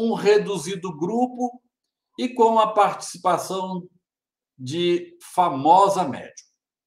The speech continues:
Realizando uma sessão na data em que se marcava o primeiro ano da desencarnação da sua genitora, a médium escreveu umas palavras num pedaço de papel,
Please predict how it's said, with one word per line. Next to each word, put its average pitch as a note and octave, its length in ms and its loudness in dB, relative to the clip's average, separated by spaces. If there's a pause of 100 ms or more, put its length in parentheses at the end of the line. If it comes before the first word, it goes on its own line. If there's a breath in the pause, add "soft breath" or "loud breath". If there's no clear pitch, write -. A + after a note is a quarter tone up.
(960)
Realizando A3 760 0
uma G#3+ 200 0
sessão E3 600 -4
na C#3+ 160 0
data C#3+ 540 0
em B2+ 140 -4
que C3+ 160 -10
se C3 200 -12
marcava B2 640 -6
o A2+ 80 -12
primeiro A#2+ 580 -8
ano B2+ 340 -4
da A2+ 120 -8
desencarnação A#2 1400 -8 (460)
da A2 180 -6
sua A#2 400 -8
genitora, A#2+ 840 -6 (1000)
a A3 120 4
médium G3+ 580 2
escreveu F#3 960 0
umas F3+ 400 -6
palavras D#3 800 6
num C3 180 -8
pedaço B2+ 600 -8
de C3 140 -10
papel, G3 600 0